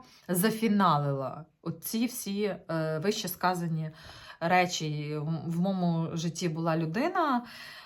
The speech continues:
е, яка мені показала, е, як себе треба любити, як себе треба цінувати, яке ставлення,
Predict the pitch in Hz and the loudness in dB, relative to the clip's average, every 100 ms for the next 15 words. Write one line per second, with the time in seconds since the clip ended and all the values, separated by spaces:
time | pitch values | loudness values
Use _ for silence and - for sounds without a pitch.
0 | - - 160 165 165 185 285 330 269 226 | -12 -4 -2 0 0 2 4 4 6 4
1 | 262 262 262 302 214 262 185 151 147 147 | 4 0 2 2 6 6 8 4 0 -2
2 | - - - 165 160 156 156 180 294 349 | -6 -10 -8 -6 -4 -4 -4 2 6 6
3 | - - - - 208 180 170 - 160 156 | 2 -14 -12 -4 0 2 2 2 0 2
4 | 160 160 262 311 277 240 208 190 214 185 | 0 2 2 2 -2 -2 -4 2 4 4
5 | - - 160 151 143 147 147 143 143 - | 2 -6 -4 -2 -2 -2 -2 -2 -6 -4
6 | 175 165 151 175 247 285 277 254 254 - | 0 0 2 4 4 2 0 -2 -6 -16
7 | - - - _ _ _ _ _ _ _ | -18 -20 -20 _ _ _ _ _ _ _
8 | _ _ _ _ _ _ _ _ _ _ | _ _ _ _ _ _ _ _ _ _
9 | _ _ _ - 202 240 240 285 285 - | _ _ _ 2 4 4 4 4 4 -2
10 | - 262 220 170 160 151 147 143 135 - | 6 10 10 8 2 0 0 0 -2 -4
11 | - | -10